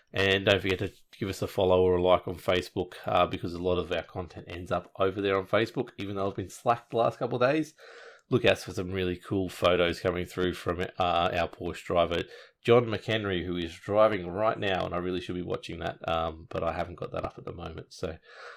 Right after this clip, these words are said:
thank you, John McHenry, for doing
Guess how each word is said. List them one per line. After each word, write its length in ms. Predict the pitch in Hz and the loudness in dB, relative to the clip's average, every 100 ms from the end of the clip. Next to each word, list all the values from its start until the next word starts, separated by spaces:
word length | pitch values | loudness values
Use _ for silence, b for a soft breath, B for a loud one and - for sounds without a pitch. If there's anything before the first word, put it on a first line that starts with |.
| B B - | B B 6
thank 200 | 113 110 | 8 6
you, 140 | 101 | -4
John 260 | 98 104 90 | 0 0 0
McHenry, 480 | 95 - 90 92 87 | -4 -6 -6 -6 -8
for 360 | - 87 87 | -8 -4 -4
doing 400 | 87 92 92 85 | -2 -2 -2 -4